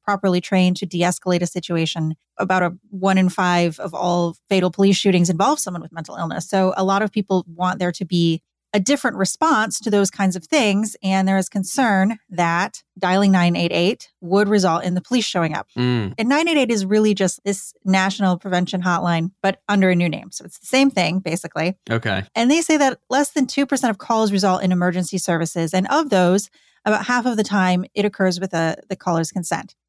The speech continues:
Speaker 1: Now, how this happens is the person you're talking to would determine that you were a risk.
Speaker 2: Mm-hmm.
Speaker 1: But I was reading some pretty, uh, upsetting stories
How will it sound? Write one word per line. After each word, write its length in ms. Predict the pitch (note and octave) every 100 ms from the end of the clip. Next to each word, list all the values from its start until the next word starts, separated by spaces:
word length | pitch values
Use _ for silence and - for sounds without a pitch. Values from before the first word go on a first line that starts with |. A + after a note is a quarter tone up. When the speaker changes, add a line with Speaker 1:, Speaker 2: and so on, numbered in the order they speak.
| _
Speaker 1:
Now, 140 | A3
how 180 | A3 C#4+
this 160 | E4 D4+
happens 420 | A3+ G#3+ G#3 F#3+
is 300 | F#3 F3+ F3
the 180 | - G3
person 280 | - B3 A3+
you're 100 | G#3+
talking 320 | G3+ G3 G3
to 260 | - G3 F#3
would 240 | F3+ F#3+
determine 680 | F#3 F#3+ - D#4+ G#3 F#3+ A#3+ - _ _ _
that 100 | F#3+
you 240 | F#3+ G#3 A#3
were 240 | A3+ G3+
a 100 | G#3
risk. 340 | F#3+ F3+ G3+ - -
Speaker 2:
Mm-hmm. 680 | A#2 A2 G#2+ - _ _ G3
Speaker 1:
But 480 | A3+ G#3+ G#3 - - _ _ -
I 260 | G#3 A#3+
was 200 | C4 B3+ A3+
reading 380 | A#3 A3+ A3 G#3
some 360 | - G#3+ G#3 G3+ - -
pretty, 380 | A#4+ B4+ F#4+
uh, 600 | G#3 - F#3 E3+ - C#3+ -
upsetting 560 | - G3+ - A3+ D#4 C4+
stories 800 | - G3 G3+ F3 E3+ B3+ -